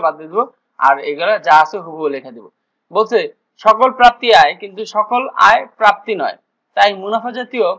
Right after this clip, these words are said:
প্রাপ্তির ক্ষেত্রে আয় লিপিবদ্ধ করতে হবে। অপরদিকে সকল ব্যয়,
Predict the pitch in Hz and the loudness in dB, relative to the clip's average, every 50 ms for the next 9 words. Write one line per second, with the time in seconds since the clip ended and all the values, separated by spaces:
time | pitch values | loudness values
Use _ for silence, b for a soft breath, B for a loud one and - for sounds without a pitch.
0 | - 214 214 202 208 - 240 214 190 - 233 226 226 _ 190 190 196 - - - | -4 -2 -2 -2 -2 -6 -16 -16 -14 -12 -14 -14 -14 _ -14 -14 -14 -12 -6 0
1 | 180 175 180 190 208 226 226 - - _ _ _ _ 170 185 180 202 202 214 214 | 2 4 6 6 4 2 0 -6 -16 _ _ _ _ -18 -18 -16 -8 -4 -4 -4
2 | 185 214 202 185 196 185 - 202 190 185 196 220 190 180 180 208 202 180 202 196 | -4 -4 -10 -10 -12 -10 -4 -4 -2 0 4 4 4 4 4 0 -14 -14 -10 -6
3 | 190 226 254 254 _ _ _ _ _ _ _ _ _ _ _ _ _ _ _ _ | -6 -4 -6 -6 _ _ _ _ _ _ _ _ _ _ _ _ _ _ _ _
4 | _ - 180 170 - 226 226 220 196 175 190 196 202 214 220 214 | _ 0 0 2 4 4 4 4 4 4 4 6 6 6 6 4